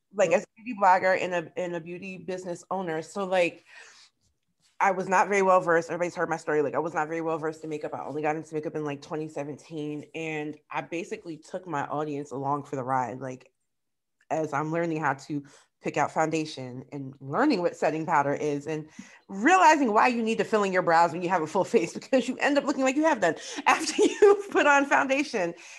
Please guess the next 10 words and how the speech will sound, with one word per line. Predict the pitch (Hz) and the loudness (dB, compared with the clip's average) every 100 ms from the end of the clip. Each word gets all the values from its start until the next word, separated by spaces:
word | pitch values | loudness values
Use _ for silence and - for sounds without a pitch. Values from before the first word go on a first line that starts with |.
| - - | -4 4
And, | 240 233 214 214 - _ | 6 6 4 0 -6 _
um, | 214 208 196 185 185 - _ | 4 4 4 0 -6 -14 _
throughout | 269 254 254 | 2 2 4
that | 226 - | 2 4
process, | 254 302 214 190 190 | 2 2 2 0 2
like, | 185 180 - _ _ _ _ | 0 0 -4 _ _ _ _
I | 147 165 | 4 4
started | 180 - 175 175 175 - | 2 0 2 2 -2 -8
to | 185 | -14
follow, | 170 170 160 165 165 165 165 - | 0 4 6 6 2 2 0 -4